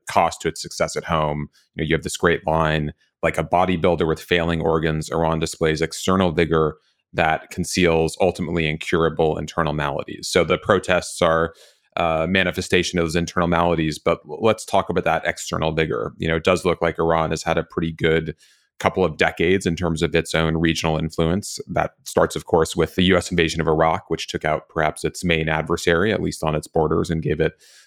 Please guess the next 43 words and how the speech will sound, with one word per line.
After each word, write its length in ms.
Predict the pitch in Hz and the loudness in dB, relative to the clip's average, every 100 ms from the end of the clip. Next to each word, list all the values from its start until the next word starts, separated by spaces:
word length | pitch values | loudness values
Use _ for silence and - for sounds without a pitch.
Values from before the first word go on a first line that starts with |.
| - | -2
enormous 420 | 98 95 85 82 - | 4 4 4 0 0
control 420 | 85 - 82 82 | -2 2 4 4
over 200 | 78 80 | 2 0
outcomes 360 | 76 - 78 | 0 -4 -6
in 120 | 78 78 | -4 0
Baghdad. 640 | 80 78 82 80 80 80 - | 0 0 0 0 0 -2 -4
But 160 | 82 | -2
you 120 | 82 80 | 0 0
also 300 | 78 - 78 | 0 -2 -2
have 480 | 78 78 76 - - _ _ _ 85 | 0 -2 -4 -10 -20 _ _ _ 0
Iranian 360 | 87 85 82 | 2 2 0
influence 540 | 82 80 85 80 78 - | -2 -2 -2 -2 -2 -4
in 140 | 76 | -2
Lebanon 560 | 76 92 85 82 80 76 | 0 2 2 0 0 -2
and 100 | 76 | -4
Syria, 440 | - 87 85 80 | 0 2 4 2
Yemen. 640 | 80 90 85 82 80 80 80 _ _ - | 2 0 2 0 0 -2 -4 _ _ -4
You 100 | 80 | 0
noted 400 | 80 78 80 73 | 2 2 2 0
that 140 | 80 | -2
Iranians 400 | 82 80 76 76 | 0 0 -2 -6
call 160 | - 80 | -2 0
their 140 | 80 | 2
axis 320 | 82 78 - | 0 -2 -6
of 100 | 80 | -4
resistance. 760 | 80 78 82 - 82 78 - - - _ _ | -2 -2 -2 0 0 0 -6 -14 -20 _ _
What, 360 | 139 123 151 | 2 6 6
in 140 | 147 107 | 4 2
brief, 300 | 113 110 95 | 2 2 2
is 120 | 85 | 2
Iran's 340 | 87 87 82 | 4 2 0
strategy? 480 | - 85 78 76 - | 0 0 0 -4 -10
You 80 | 82 | -10
know, 80 | 76 | -8
has 140 | 82 | -6
it 100 | 85 | -2
been 160 | - 85 | 0 -2
particularly 520 | - 82 95 90 82 | -4 -8 -4 -2 0
adept, 440 | 82 90 92 - - | 0 2 2 0 -2
or 220 | 85 80 | 2 2
is 100 | 76 | 2
this 260 | 82 - | -2 -2
really 460 | 82 78 80 76 76 | 0 2 2 2 -2